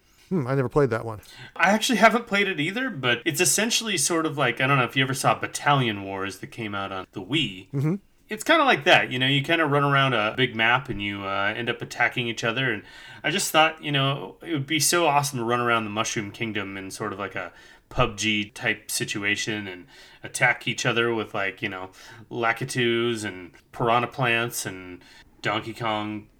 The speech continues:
Speaker 2: punching things and <laughs> I don't know. I could just see, uh, you know, over the top sort of big multiplayer style game like that.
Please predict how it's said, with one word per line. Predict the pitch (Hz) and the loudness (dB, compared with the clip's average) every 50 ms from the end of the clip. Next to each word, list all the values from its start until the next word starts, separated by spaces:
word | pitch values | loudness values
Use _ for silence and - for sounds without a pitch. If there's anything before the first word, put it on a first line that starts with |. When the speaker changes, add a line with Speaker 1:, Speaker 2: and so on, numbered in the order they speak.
| _ - | _ -6
Speaker 2:
punching | - 113 107 - 117 107 101 | -4 -4 -4 -4 -4 -6 -4
things | 107 113 107 104 107 110 107 101 | -4 -4 -4 -4 -4 -6 -8 -8
and | 98 92 90 87 87 - - - - - - - - - - | -10 -12 -14 -16 -18 -20 -20 -20 -20 -20 -20 -20 -18 -6 -2
<laughs> | 143 - - 180 - - _ _ _ - | -2 0 0 -2 -4 -4 _ _ _ 2
I | 131 139 135 | 4 6 6
don't | 123 110 101 | 6 4 2
know. | 95 87 - - - - - - - | -2 -4 -8 -12 -20 -20 -12 -2 2
I | 143 143 | 4 4
could | 143 160 151 | 4 4 4
just | 196 196 - | 4 4 4
see, | - 185 190 170 156 147 143 135 | 4 4 2 2 4 6 6 6
uh, | 135 131 | 6 4
you | 131 131 | 4 4
know, | 135 135 127 135 | 2 2 2 2
over | 151 147 139 147 | 2 2 4 4
the | 135 127 | 2 0
top | - - 139 131 123 - - | 0 4 6 6 6 6 4
sort | - - 123 110 110 | -2 -2 0 0 0
of | 107 104 - _ - | -2 -4 -4 _ -2
big | 131 117 110 | -2 -2 0
multiplayer | 110 113 110 - 113 - 117 110 101 101 98 | -2 -4 -2 -2 -4 -2 0 0 0 0 -2
style | - - - 98 95 95 | -2 -4 -4 -2 -2 -2
game | 92 95 95 95 | -4 -6 -8 -8
like | 92 90 - - | -8 -12 -14 -14
that. | - 92 92 | -16 -18 -18